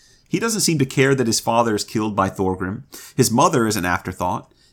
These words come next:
and he has no problem sleeping with a giantess and then abandoning her after learning that she's pregnant.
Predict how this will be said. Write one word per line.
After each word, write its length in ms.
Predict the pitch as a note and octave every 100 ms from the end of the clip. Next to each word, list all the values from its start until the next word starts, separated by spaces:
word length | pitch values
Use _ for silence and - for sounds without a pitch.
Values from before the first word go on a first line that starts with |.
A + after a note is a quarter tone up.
| -
and 100 | C#3+
he 60 |
has 140 | D3+ D#3
no 160 | G3+
problem 380 | - - G#3 C#3+
sleeping 300 | C3+ D#3+ D#3
with 140 | C#3+ B2+
a 60 |
giantess 520 | G2 C#3 F3+ A2+ G2+
and 80 | A#2
then 120 | B2+
abandoning 560 | A#2 F#2+ B2+ D3+ A2 F#2+
her 180 | F#2+ G2
after 240 | G2+ G2+
learning 340 | G2 A#2+ A#2+ A2
that 120 | G#2
she's 140 | G#2+
pregnant. 520 | - - A3 C2+ -